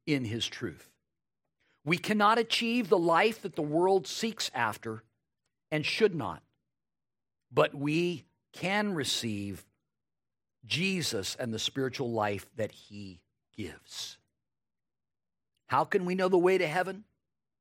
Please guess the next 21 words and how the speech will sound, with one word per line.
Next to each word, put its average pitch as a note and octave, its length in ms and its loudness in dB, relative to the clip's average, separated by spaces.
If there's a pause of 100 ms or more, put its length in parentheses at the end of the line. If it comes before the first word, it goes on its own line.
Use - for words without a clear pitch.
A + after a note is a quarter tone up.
(880)
How D#3+ 220 4
can E3+ 180 -4
we E3 140 -2
have E3 180 -2
eternal D3 420 -4
life C#3+ 440 -2 (340)
with B2+ 200 -6
God? B2 360 -2 (1600)
The G#2+ 80 -8
way B2 560 -2 (180)
is G#2+ 220 -10
Jesus. - 760 -18 (960)
He A#2+ 140 -4
is C#3+ 140 -4
the D3+ 80 -2
way, B2 420 -2 (400)
the G#2+ 60 -20
truth, G2+ 420 -10 (500)
and D#2+ 120 -20
the D#2+ 60 -20
life. D2 100 -20